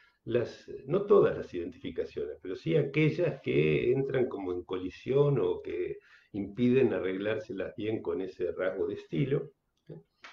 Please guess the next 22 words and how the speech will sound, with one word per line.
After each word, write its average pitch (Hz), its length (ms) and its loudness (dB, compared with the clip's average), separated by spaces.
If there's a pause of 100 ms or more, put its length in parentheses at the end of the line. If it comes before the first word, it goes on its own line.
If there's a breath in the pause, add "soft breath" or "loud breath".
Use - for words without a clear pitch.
(1000 loud breath)
Este, 98 560 0
no 92 100 0
es 98 100 0
que 82 120 -2
el 76 300 -6
analizado 82 1080 -2
hasta 82 200 -8
el 80 100 -6
final 92 580 -4
no 82 140 -6
tiene 82 240 -8
identificaciones, 80 1120 -4
¿no? 98 260 -4
Eso - 180 -14
es - 60 -20
cosa 85 260 -10
de 82 100 -4
loco, 95 320 -4
como 82 200 -10
decía 80 320 -10
Lacan. 80 420 -10 (640 soft breath)
Este, 87 640 -2